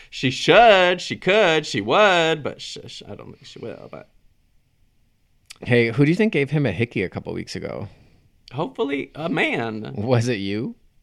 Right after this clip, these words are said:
Speaker 1: Uh, no. Who's, I'm not, I'm not, I'm not
Speaker 2: Getting
Speaker 1: trying to give a hickey ever.
Speaker 2: I'm not trying
Speaker 1: I
Speaker 2: to
Speaker 1: th-, I,
Speaker 2: give
Speaker 1: I
Speaker 2: or
Speaker 1: think
Speaker 2: get.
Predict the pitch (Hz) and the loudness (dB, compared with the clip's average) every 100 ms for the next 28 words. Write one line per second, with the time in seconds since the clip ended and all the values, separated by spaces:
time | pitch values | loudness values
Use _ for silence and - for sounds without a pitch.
0 | - - _ - 139 147 147 143 120 117 | -20 -20 _ -4 2 4 4 2 -4 0
1 | 113 110 107 135 202 392 - - _ - | 0 0 -2 -2 2 2 0 -16 _ -20
2 | - - 220 285 302 - 202 240 262 - | -18 0 2 4 0 -4 -2 2 2 0
3 | - _ _ _ - 240 262 247 233 226 | -8 _ _ _ 6 6 6 4 4 4
4 | 185 - - - - - - - _ - | 0 -10 -10 -4 -4 -6 -14 -20 _ -10
5 | 113 135 170 165 135 135 151 156 156 135 | 4 6 6 6 4 2 2 6 4 4
6 | - _ _ - 135 123 135 135 117 113 | -6 _ _ -2 0 0 -4 -2 -4 -4
7 | - 117 - - - 156 190 185 135 160 | -6 -10 -10 -18 -4 2 4 4 4 6
8 | 196 156 110 170 190 170 156 151 135 196 | 6 6 6 6 6 6 6 6 4 6
9 | 151 107 - | 6 4 -4